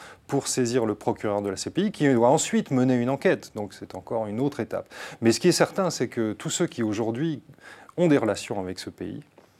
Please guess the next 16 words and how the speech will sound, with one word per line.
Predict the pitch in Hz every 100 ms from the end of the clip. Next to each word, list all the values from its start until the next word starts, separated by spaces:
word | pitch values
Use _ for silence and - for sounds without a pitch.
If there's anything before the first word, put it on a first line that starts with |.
| _ _ - -
euh, | 101 95 95 101 - - -
maintenant | 113 131 131 151 180 160 117
sont | - 143
dans | 120
une | 104 110
situation | - 104 95 147
très | - -
différente. | 107 98 - 90 85 - -
Ils | 107
sont | - 139
f-, | 147 - 107 110
face | - 143 143 -
à | 107
un | 113
gouvernement, | 117 123 104 95 90 71 - - - - -
euh, | 90